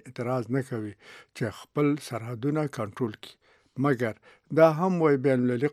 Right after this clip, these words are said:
قانون د مهاجرو او سیاسي پناه غوښتونکو په مقابل کې د هیوادونو د سلوک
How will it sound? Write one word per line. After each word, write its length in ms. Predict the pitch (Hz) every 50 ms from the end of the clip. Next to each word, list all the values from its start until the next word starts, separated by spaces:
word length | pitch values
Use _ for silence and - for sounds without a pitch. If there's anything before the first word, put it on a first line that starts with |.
| - -
قانون 300 | 143 143 143 143 143 139 127
د 100 | 127 110 117
مهاجرو 500 | 101 90 107 120 110 101 131 139 143 139
او 80 | 127 113 -
سیاسي 320 | - 113 104 - - 156 156 -
پناه 260 | 147 143 147 143 131 127
غوښتونکو 440 | 135 - - - 156 147 131 - 123 -
په 80 | 117 113
مقابل 460 | 113 - - 107 104 104 120 131 117 - -
کې 120 | 117 104 - _ - - - - - - _ - 113 127
د 120 | 113 95 101
هیوادونو 640 | 123 120 113 117 113 113 110 113 147 151 147 143 139 135 131 117 120
د 80 | 107 -
سلوک 340 | - 113 110 113 131 156 151